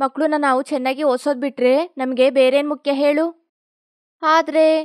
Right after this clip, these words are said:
ಅವ್ರಿಗೆ ಸ್ಕೂಲ್ ಫೀಸ್ ಕಟ್ಬೇಕು ಅಂದ್ರೆ ತುಂಬಾ ಹಣ ಬೇಕಾಗುತ್ತೆ. ನಿಮ್ ಜೊತೆಗೆ ನಾನು ಕೂಡ ಕೆಲ್ಸ ಮಾಡೋಕ್ ಬರ್ತೀನಿ ಚಿಚ್ಚು. ಇಬ್ರು ಸೇರಿ ಕೆಲ್ಸ ಮಾಡಿದ್ರೆ ತುಂಬಾ ಹಣ ಸಿಗುತ್ತೆ.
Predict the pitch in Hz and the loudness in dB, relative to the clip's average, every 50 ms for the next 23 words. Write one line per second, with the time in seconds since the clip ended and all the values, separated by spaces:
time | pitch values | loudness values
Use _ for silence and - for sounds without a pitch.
0 | 311 - 294 294 311 277 330 359 - - - 311 311 302 - 330 311 - - 285 | -6 -4 -2 0 0 0 -2 -4 -4 -4 -4 -4 -2 -2 -4 -6 -6 -4 -6 -6
1 | 262 _ 294 302 302 - 311 285 277 262 262 277 294 339 370 - _ - 302 262 | -4 _ -2 -2 -2 0 -2 -2 0 0 2 2 2 0 -2 -4 _ -6 -2 0
2 | 269 294 294 320 320 339 311 311 320 - 320 302 285 311 294 _ - 311 302 294 | 0 0 0 0 -2 -2 -2 -2 -2 0 -2 -2 -2 -4 -6 _ -2 -2 -2 -2
3 | 285 _ _ _ - 302 311 311 302 349 339 339 311 294 330 339 320 - 269 285 | -4 _ _ _ -10 -8 -8 -4 -2 -2 -2 -2 -2 -2 0 0 0 0 0 -2
4 | 302 - 330 320 339 349 311 294 - 311 294 294 302 302 - 294 269 - 294 277 | 0 0 0 0 0 0 -2 -2 -2 -2 -2 -2 -2 -2 -2 -4 -4 -4 -6 -8
5 | 285 - 285 247 - 269 277 285 320 381 403 _ _ - 320 262 311 349 349 - | -6 -6 -8 -6 -4 -2 0 0 0 -2 -4 _ _ -12 -8 -4 -4 -4 -2 0
6 | 349 320 320 330 339 302 294 - 311 294 294 285 269 277 247 254 269 277 320 359 | 0 0 0 -2 -2 -2 -2 -2 -2 -2 -2 -2 -2 -4 -2 0 0 0 0 0
7 | 370 _ - 311 269 277 294 311 330 311 339 330 339 330 294 320 311 - 311 311 | -4 _ -6 -4 -2 0 0 0 0 -2 -4 -4 -4 -6 -6 -6 -6 -4 -2 -2
8 | 302 294 - _ _ | -2 -4 -6 _ _